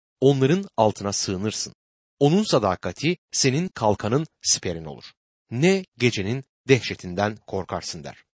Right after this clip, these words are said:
Tanıdığım birisi var. Mesih'e iman etmişti ve beşinci ayeti görünce kendisi için kullanmak istedi.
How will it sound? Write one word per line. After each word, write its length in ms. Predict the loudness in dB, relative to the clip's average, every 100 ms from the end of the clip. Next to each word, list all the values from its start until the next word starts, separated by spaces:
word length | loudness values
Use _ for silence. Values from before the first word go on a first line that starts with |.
| _ _ _
Tanıdığım 440 | 2 4 2 0 0
birisi 300 | -4 -4 -8
var. 220 | -12 -18 _ _ _ 0
Mesih'e 460 | 0 2 0 -2
iman 360 | -2 0 0 -2
etmişti 560 | -6 -10 -6 -4 -2
ve 240 | 2 2 0
beşinci 480 | -4 -4 -4 0 2
ayeti 320 | 2 0 -4
görünce 380 | -4 -4 -4 -4
kendisi 400 | -2 -2 -2 -8
için 180 | -6 -8
kullanmak 460 | -4 -4 -4 -8
istedi. 300 | -10 -10 -12